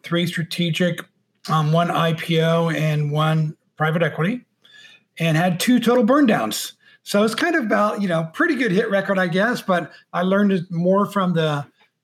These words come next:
the successes and the burn downs than I did from anything else.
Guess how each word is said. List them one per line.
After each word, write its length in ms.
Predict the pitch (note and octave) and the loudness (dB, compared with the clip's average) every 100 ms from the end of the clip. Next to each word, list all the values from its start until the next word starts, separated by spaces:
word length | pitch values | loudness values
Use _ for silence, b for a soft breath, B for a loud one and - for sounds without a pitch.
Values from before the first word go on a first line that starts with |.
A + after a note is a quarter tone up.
| _ | _
the 220 | - D#3 D3 | -8 -6 -4
successes 920 | - E3 - A#3 A3+ G3+ F3+ E3+ E3+ | -6 -6 0 0 2 -2 -2 -2 -4
and 180 | D#3+ | -2
the 60 | D3+ | -2
burn 280 | - G3 G#3+ | 0 0 2
downs 320 | E3 D3 C#3 | 0 -2 -4
than 80 | D#3 | -4
I 60 | |
did 240 | D3 D#3+ D#3 | -2 -2 -2
from 140 | D#3 | -4
anything 320 | D3+ D3+ D3 | -4 -2 -2
else. 340 | C#3+ A#2 - | -2 -4 -8